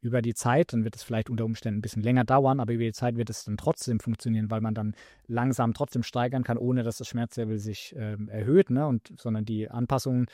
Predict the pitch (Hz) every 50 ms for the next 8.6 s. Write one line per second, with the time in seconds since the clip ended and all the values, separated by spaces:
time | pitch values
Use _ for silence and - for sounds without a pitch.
0 | - - - - - - - - - 143 - - 127 127 131 127 127 123 113 107
1 | 113 110 113 113 110 110 113 - - 107 107 - - - - 135 135 127 127 127
2 | - 127 120 - 131 123 120 110 _ _ _ _ _ _ _ _ _ _ _ _
3 | _ - - - 98 - 143 135 - 127 127 127 127 123 120 117 135 123 - 131
4 | 123 123 - - - - - - - 135 127 120 120 123 120 120 - - 170 -
5 | - 127 117 - - 123 131 - - 117 - 113 110 117 120 117 113 120 117 117
6 | 117 117 113 113 - - _ _ - - 123 123 123 120 120 120 120 113 - 123
7 | 110 101 107 117 120 127 135 139 143 143 127 113 - 110 - - 123 123 127 127
8 | - - 147 139 127 - 147 139 131 143 147